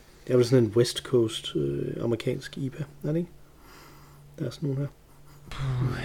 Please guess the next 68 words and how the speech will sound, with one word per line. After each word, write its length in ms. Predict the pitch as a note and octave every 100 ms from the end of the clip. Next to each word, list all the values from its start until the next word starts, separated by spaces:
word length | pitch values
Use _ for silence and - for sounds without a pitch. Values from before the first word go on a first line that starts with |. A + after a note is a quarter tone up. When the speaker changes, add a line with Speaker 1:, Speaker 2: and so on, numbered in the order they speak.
| -
Speaker 2:
om 120 | A2+ C#3+
det 80 |
er 40 | D#3
New 180 | D#3+ D#3
England, 320 | F#3+ F#3+ E3+ - - - -
det 80 | E3+
ved 80 | D#3+
jeg 80 | D3
ikke. 120 | E3 - - - - - - - - -
Speaker 1:
Nej, 120 | C#3+
New 160 | B2+ B2+
England, 220 | C#3+ B2+
det 40 |
er 40 | C#3+
jo 60 |
ikke 200 | A#2 A2
West 160 | A#2 -
Coast, 240 | A#2 A2
det 60 | -
er 60 |
jeg 80 | A#2+
godt 160 | A2 A2+
med 100 | A#2
på, 200 | - -
men, 380 | C3 A#2 A#2 -
men 100 | B2
Speaker 2:
Nej, 100 | F#3
Speaker 1:
er 20 |
det 20 |
Speaker 2:
nej, 100 | F#3
Speaker 1:
ikke 100 | E3
Speaker 2:
nej, 80 | F3+
Speaker 1:
sådan, 60 | F3+
Speaker 2:
nej, 100 | E3+
Speaker 1:
at 80 | E3
Speaker 2:
men 120 | D3+
Speaker 1:
der 60 |
er 40 | B2
Speaker 2:
om 60 |
Speaker 1:
sådan 60 | C3+
Speaker 2:
det 60 | C#3
er 40 |
Speaker 1:
noget 100 | B2+
Speaker 2:
stil, 160 | - A3
Speaker 1:
citrus? 120 | -
Speaker 2:
om 100 | C#3+
stilen, 440 | C3 G#3+ E3+ A2+ A#2+
det, 220 | D#3 -
det, 340 | D#3+ D#3 C3+ C3 - D#3
<laughs> 840 | A#2+ - - - - - - -
Speaker 1:
Ja. 40 | C3+ - -
Speaker 2:
øh, 100 | C#3 B2+ C3 D#3+ E3+
det 80 | G3
ved 80 | F#3+
jeg 80 | D#3
faktisk 360 | D3+ D#3 -
ikke. 120 | - - - - - - - - - - - - - - G#2
Speaker 1:
Jamen, 140 | F#2+ - -
hvis 140 | -
det 100 | B2
er 40 |
en 60 | A#2
New 160 | A2+ A#2+
England 260 | C#3 B2
ipa, 240 | B2+ B2 A#2
så 140 | B2+
må 80 |
det 80 | B2